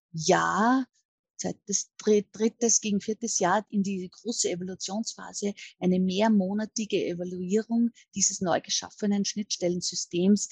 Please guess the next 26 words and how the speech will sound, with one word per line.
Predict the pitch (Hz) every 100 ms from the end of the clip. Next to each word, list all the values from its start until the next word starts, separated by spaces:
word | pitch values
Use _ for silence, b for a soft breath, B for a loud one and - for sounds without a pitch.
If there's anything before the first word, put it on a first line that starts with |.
| B B -
äh, |
rundet | 170 - - 220 240 226 - -
dieses | 202 226 -
Projekt | _ 170 170 - - -
auch | 160 - - _ b _ -
ab | 190 - -
und | 202 185
ist | 175 -
so | - 185 - b -
auch | 165
eins | - 185 -
der | 180
Herzstücke | 165 - - - - - 165
dieses | 170 - -
Projektes. | - 175 - - - - - - _ _ _ _ B B B B -
Die, | 226 208 208 196
äh, | 160 180 175 175
Dissemination | 208 - 214 196 180 - 190 233 311
beziehungsweise | 262 - 226 214 - 180 180
die | 190 180 170 - _
Weiterverbreitung | 170 190 220 - 202 - 165 - 226 208
der | -
Inhalte | 226 226 226 214
ist | 214 -
auch | 196 -
ein | 220 214